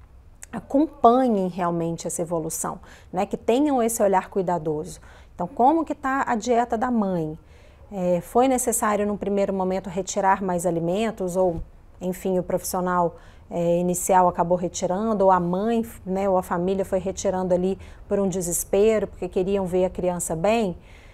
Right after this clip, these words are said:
É, estabilizou, aí fez o processo certo, alinhou expectativas ali com a família, é, o nutricionista equilibrou a dieta,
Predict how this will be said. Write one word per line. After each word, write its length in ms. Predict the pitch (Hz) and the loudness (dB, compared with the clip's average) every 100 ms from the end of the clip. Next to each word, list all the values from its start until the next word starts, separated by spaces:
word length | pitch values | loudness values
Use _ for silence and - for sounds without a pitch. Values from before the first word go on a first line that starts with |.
| - - | -20 -8
É, 420 | 185 180 175 170 - | -2 2 2 2 0
estabilizou, 720 | 254 320 - 208 180 170 165 | 2 2 2 2 2 0 4
aí 140 | 214 202 | 4 6
fez 320 | - 269 294 | 4 4 4
o 60 | 285 | 0
processo 440 | 269 247 240 240 | -2 0 -2 -2
certo, 640 | - 220 208 202 - 214 - - | -2 -2 -4 -6 -8 -10 -10 -4
alinhou 420 | 185 202 196 208 | 0 2 2 0
expectativas 760 | 247 - 240 269 262 - 226 233 | 0 -2 -4 -4 -4 -4 -2 -2
ali 180 | 226 220 | -2 -2
com 80 | |
a 40 | 226 | -4
família, 680 | 226 220 202 196 190 185 185 - - - | -4 -2 -2 0 0 -2 -4 -12 -20 -12
é, 320 | 185 180 180 | -2 2 4
o 60 | 180 | 4
nutricionista 920 | 180 190 185 202 190 185 175 - 160 - - - - - - | 0 -2 -2 0 2 2 0 0 -4 -4 -20 -20 -20 -18 -12
equilibrou 580 | 214 196 185 156 180 220 | -6 2 2 4 6 6
a 40 | |
dieta, 800 | 214 226 220 190 185 180 185 175 | 4 2 4 6 4 0 -2 -4